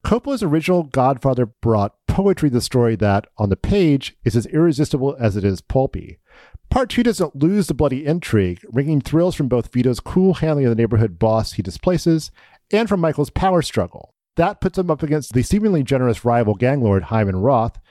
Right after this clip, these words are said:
played by famed acting teacher Lee Strasberg in a rare big screen role, and requires Michael to search for the traitor in his midst. But the film also doubles down on the poetry, following the story of an immigrant discovering what it takes to make it in his new home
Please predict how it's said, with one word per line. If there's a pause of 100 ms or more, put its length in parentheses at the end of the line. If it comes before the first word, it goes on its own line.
(200)
played
by
famed
acting
teacher
Lee
Strasberg
in
a
rare
big
screen
role, (140)
and
requires
Michael
to
search
for
the
traitor
in
his
midst. (520)
But
the
film
also
doubles
down
on
the
poetry, (180)
following
the
story
of
an
immigrant
discovering
what
it
takes
to
make
it
in
his
new
home